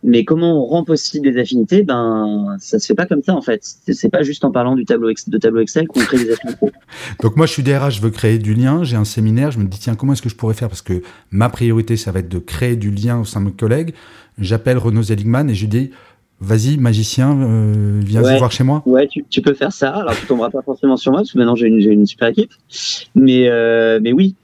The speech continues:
Speaker 1: Et nous, on a, on a créé, en fait, euh, une façon de faire, une méthodologie, avec les agents de convivialité dont je parlais tout à l'heure, avec des formats qu'on a pensés pour créer un maximum d'interactions entre les gens,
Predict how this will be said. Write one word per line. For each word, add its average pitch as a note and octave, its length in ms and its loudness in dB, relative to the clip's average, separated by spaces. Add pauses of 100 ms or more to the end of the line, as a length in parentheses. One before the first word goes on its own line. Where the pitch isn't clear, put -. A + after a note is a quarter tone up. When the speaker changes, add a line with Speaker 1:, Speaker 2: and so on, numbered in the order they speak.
(100)
Speaker 1:
Et A2 120 4
nous, C3 140 6
on D3+ 140 4
a, A#2+ 220 0
on A2+ 80 -4
a F#2+ 80 -2
créé, C#3 340 2
en A#2+ 140 -4
fait, C3+ 300 0
euh, G#2+ 420 4
une G#2 80 4
façon C3 280 -2
de A2+ 80 -4
faire, D3+ 200 0
une B2+ 100 -2
méthodologie, A2+ 800 0 (400)
avec C3 280 -2
les C3 140 0
agents B2+ 180 2
de A#2+ 60 -4
convivialité A#2+ 340 0
dont A2+ 140 0
je - 80 -8
parlais G#2+ 180 0
tout - 160 -4
à G#2+ 60 4
l'heure, B2+ 240 0 (720)
avec A#2+ 300 0
des A#2+ 100 2
formats C#3 480 -2
qu'on A2+ 220 -4
a G#2 100 0 (160)
pensés D#3 540 0 (840)
pour D#3 260 0
créer E3+ 300 2
un D3+ 100 2
maximum F3+ 840 2
d'interactions D#3+ 880 -2
entre - 260 0
les C3 60 2
gens, C3 260 -2